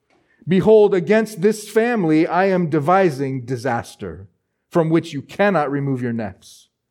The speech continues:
And you shall not walk haughtily, for it will be a time of disaster. In that day they shall take up a taunt song against you, and moan bitterly, and say, "We're utterly ruined.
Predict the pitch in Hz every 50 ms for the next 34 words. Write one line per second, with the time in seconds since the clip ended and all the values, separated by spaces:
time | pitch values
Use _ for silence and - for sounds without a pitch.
0 | _ _ _ _ _ _ _ _ _ _ _ _ _ _ _ _ _ _ _ _
1 | - 139 156 170 180 196 175 - 190 165 165 165 185 202 214 - 175 175 165 151
2 | 131 - - - 139 131 127 117 120 127 139 175 214 202 - _ _ _ _ _
3 | _ _ _ _ _ _ - 160 143 131 135 135 127 135 123 123 - - 131 131
4 | 123 120 101 98 107 101 98 107 98 98 95 - - - 95 92 98 101 _ _
5 | _ _ _ _ _ _ _ _ _ _ _ _ _ _ _ _ _ _ _ _
6 | - 185 190 208 208 202 196 202 165 160 156 180 185 196 202 196 185 190 180 -
7 | 185 165 170 - 185 175 175 175 143 156 143 - - - 185 190 208 196 - -
8 | - 202 190 190 190 185 165 160 160 165 160 151 - - - 127 113 107 101 101
9 | 107 _ _ _ _ _ _ _ _ _ _ _ _ _ _ _ - 143 160 170
10 | 175 196 202 202 170 147 196 202 208 202 185 156 143 143 143 147 143 - 180 156
11 | 156 151 151 - - - - - - _ _ _ _ - 190 220 226 226 208 233
12 | 262 262 254 240 233 226 214 202 208 233 247 247 220 160 139 123 117 - - -
13 | -